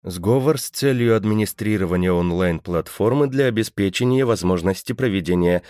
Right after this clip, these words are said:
незаконных транзакций в составе организованной преступной группы. Отказ предоставить информацию по запросам государственных органов.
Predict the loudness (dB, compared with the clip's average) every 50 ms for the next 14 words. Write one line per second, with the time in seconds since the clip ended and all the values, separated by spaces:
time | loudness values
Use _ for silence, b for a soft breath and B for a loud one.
0 | B B B -4 -2 -2 0 0 0 0 0 0 2 2 2 0 -2 -4 -4 -2
1 | 0 0 0 0 0 0 0 0 -2 _ -10 -8 -8 -8 -4 -4 -4 -4 -4 -2
2 | 0 0 2 2 0 b b b b -6 -4 -2 0 0 2 2 0 0 0 0
3 | 0 2 2 0 0 0 -2 -4 -6 -4 -4 -4 -4 -2 0 -2 -2 0 0 0
4 | -2 -2 -4 -10 -14 -14 -14 _ _ _ _ _ _ _ _ _ _ _ -6 -6
5 | 0 0 0 0 0 0 0 2 2 0 0 2 0 0 0 2 0 0 0 0
6 | 0 0 2 2 2 0 0 0 -2 -2 0 0 -2 0 0 -2 0 -2 -2 -2
7 | 0 -2 -2 -2 -2 -2 -2 -4 -2 -2 -2 -2 -4 -6 -4 -2 -2 -2 0 0
8 | 0 0 0 -2 -4 -4 -4 -8 -10 -16